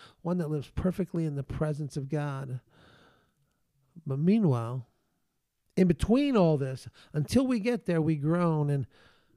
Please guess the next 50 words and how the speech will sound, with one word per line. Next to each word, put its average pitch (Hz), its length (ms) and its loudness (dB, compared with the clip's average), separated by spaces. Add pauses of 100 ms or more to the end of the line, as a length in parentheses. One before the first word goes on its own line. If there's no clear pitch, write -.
(460)
there's 170 160 -4
two, 254 360 -2
there's 175 200 0
two 247 220 0
thoughts 202 320 -2
that 175 80 0
I 165 40 2
wanna 156 200 0
share, 151 420 -2
actually 156 300 -2
more 160 180 0
than 147 180 -2
that, 139 160 -6
but 139 160 -10
the 143 80 -6
two - 260 -2
that 175 120 2
I 156 80 0
wanna 160 260 -2
share, 139 380 -4 (260)
first 202 300 -2
one 190 120 2
is, 151 200 0
is 143 140 -4
we 143 180 -2
know, 160 440 -2 (2000)
and 151 100 -4
then 147 140 -4
we 143 100 -4
groan. 117 560 -12 (840)
You 160 80 -2
see, 214 100 8
here's 262 200 12
what 262 120 10
we 226 120 6
know. 226 260 8
We 214 100 8
know 220 160 8
that 220 80 8
we're 208 80 4
not 208 160 4
made 202 240 4
for 170 140 0
this. 123 360 -8
And 160 120 -4
we 156 80 0
feel 196 300 2
it 180 100 2
every 160 260 0
day. 180 400 0